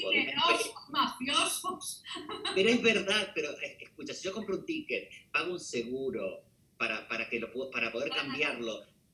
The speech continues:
Speaker 1: me dan un tipo de formato para devolverlo,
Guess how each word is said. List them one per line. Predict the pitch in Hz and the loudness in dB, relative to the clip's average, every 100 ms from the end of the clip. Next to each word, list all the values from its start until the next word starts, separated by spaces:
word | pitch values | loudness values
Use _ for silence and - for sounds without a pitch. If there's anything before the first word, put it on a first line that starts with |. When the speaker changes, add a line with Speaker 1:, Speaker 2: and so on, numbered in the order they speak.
| _ | _
Speaker 1:
me | 143 147 | -4 0
dan | 143 180 208 | 4 4 4
un | 190 | 0
tipo | 185 180 196 170 | -2 -2 0 2
de | 151 - | 0 -4
formato | 135 131 156 185 180 | -6 -2 -2 -2 -4
para | 147 127 | -2 0
devolverlo, | 117 113 110 139 156 110 101 | 0 0 0 2 2 0 -4